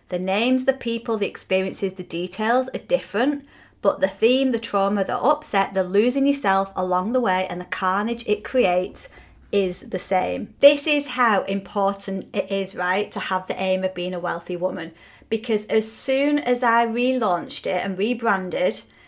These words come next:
I received grief from a guy on social media, and it tells me that I am onto something. The old me would have crumbled and retreated and deleted everything. The new me keeps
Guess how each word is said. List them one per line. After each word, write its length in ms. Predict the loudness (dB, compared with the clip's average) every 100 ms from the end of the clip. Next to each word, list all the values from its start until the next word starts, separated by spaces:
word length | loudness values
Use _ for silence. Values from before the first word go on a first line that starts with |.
| _
I 120 | -2 0
received 720 | 0 -2 0 2 2 -2 -8
grief 340 | -4 -4 -6
from 200 | -6 -6
a 40 |
guy 360 | -2 0 0 0
on 160 | -4 -6
social 420 | -2 -2 -2 -6
media, 500 | -6 -6 -6 -6 -8 -16 -20 _ 0
and 180 | 0
it 220 | 0 -2 -6
tells 600 | -4 2 2 2 -2 -2
me 400 | 0 0 -2 -8
that 160 | -6 -4
I 120 | -2
am 180 | -2 -6 -4
onto 320 | -2 -2 -8
something. 580 | -8 -8 -8 -8 -10 -10 -16 _ _
The 120 | -4 2
old 280 | 8 8
me 260 | 8 2 0
would 140 | 0
have 140 | 0 2
crumbled 560 | 2 2 2 0 0
and 120 | -2 -4
retreated 600 | -4 -2 -2 0 0 0
and 160 | 0
deleted 500 | 2 2 2 0 -2
everything. 640 | 0 -2 0 0 0 -2 -8 -20 -14 0
The 140 | 2
new 340 | 4 4 4
me 300 | 4 2 -2
keeps 400 | -6 -6 -4 -6